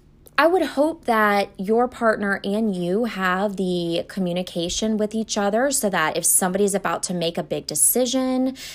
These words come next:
they're experiencing fears, you go to your partner and you engage in that kind of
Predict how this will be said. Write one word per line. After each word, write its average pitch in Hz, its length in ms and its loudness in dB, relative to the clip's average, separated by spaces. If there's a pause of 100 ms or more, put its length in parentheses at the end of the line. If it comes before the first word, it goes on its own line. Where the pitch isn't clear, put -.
they're 165 180 0
experiencing 160 800 -4
fears, 247 800 0 (100)
you 240 160 0
go 277 220 2
to 392 60 2
your 277 180 2
partner 151 640 -2
and 190 180 0
you 214 100 0
engage 196 600 0
in 180 80 -4
that 165 160 -6
kind 190 240 -4
of 165 260 -4